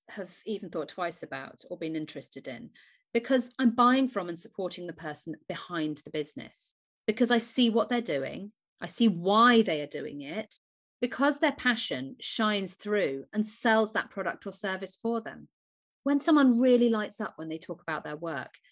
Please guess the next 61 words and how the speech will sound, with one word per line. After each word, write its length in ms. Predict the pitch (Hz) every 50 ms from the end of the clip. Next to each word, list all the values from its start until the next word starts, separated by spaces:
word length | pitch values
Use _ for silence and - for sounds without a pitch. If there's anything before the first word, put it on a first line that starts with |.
| _ -
you 140 | 214 226 233
know 400 | 233 233 254 254 247 196 165 156
that 180 | - 160 151
they 120 | - 175 175
have 180 | 165 175 170
a 40 | 175
real 200 | 175 180 170 165
passion 340 | - 208 202 - - - 160
for 260 | - - - - -
it 260 | - - - _ - - _ _ _ _ _ _ - -
and 360 | 185 190 185 185 180 180 175 - - -
they're 180 | 220 - 196
gonna 180 | 190 208 202 202
show 180 | - - 214
great 260 | 202 - 214 202 202 -
diligence 500 | 185 175 175 175 - 202 190 - - -
and 80 | 202
care 360 | - - 185 160 156 147 - -
in 140 | - 175 165
doing 260 | 180 160 151 147 151
the 80 | 147
work. 320 | 151 170 170 143 131 135 - _ _ _ _ _ _ _ _ _
So 200 | _ - - 262
when 180 | 247 269 285 285
you 140 | 330 330 285
ask 320 | 277 285 277 277 - -
someone 340 | - - 175 165 143 139 151
to 100 | - -
do 120 | - 175
a 60 | 180 180
task 580 | 180 - 190 170 143 117 120 127 - - _ -
and 140 | - 208 214
it 100 | 214 214
seems 400 | - - - 226 226 233 233 233
like 320 | 240 214 202 196 - -
it's 220 | - 151 - - -
just 300 | - - 175 - - -
a 40 |
job 400 | 156 - 190 170 135 127 123 _ -
to 80 | - 139
them, 380 | 147 147 143 151 151 160 - _ _ _ _ _ _ _ -
I 60 | -
don't 140 | - 226 226
know 40 | 202
about 220 | 196 190 165 160
you, 360 | 165 160 151 - - - - _ _ _
but 220 | - 180 160 - _ _ _ _
I'm 300 | - 185 180 180 180 - -
often 260 | 202 196 - - 170
enough 180 | 156 143 -
wondering 260 | - 160 156 156 151 156
if 140 | 151 _
they're 100 | - 160
going 220 | 156 151 147 147 147
to 100 | - 147
actually 240 | - - - 147 147
do 100 | 156 147
justice 440 | 147 - 147 147 - - - -
to 120 | - - 143
the 80 | -
work. 380 | 147 160 156 139 143 - _ _